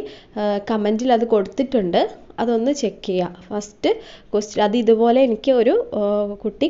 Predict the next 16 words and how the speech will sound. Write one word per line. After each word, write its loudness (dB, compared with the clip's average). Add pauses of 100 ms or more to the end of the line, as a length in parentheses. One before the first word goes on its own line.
കമൻറ്റിൽ 0 (100)
പറഞ്ഞു 0
തന്നതുകൊണ്ടാണ് 0
ഞാനത് -2
അങ്ങനെ -4
ശ്രദ്ധിച്ചത്. -2 (440)
അല്ലാതെ 0
ഇവർ 0
ആൻസർ -2
പ്രൊവൈഡ് 2
ചെയ്യുന്നതുകൊണ്ട് 0
തന്നെ -2 (420)
അധികം 2
അങ്ങോട്ട് -2
സ്ട്രെസ് -4
ചെയ്തിട്ട് 2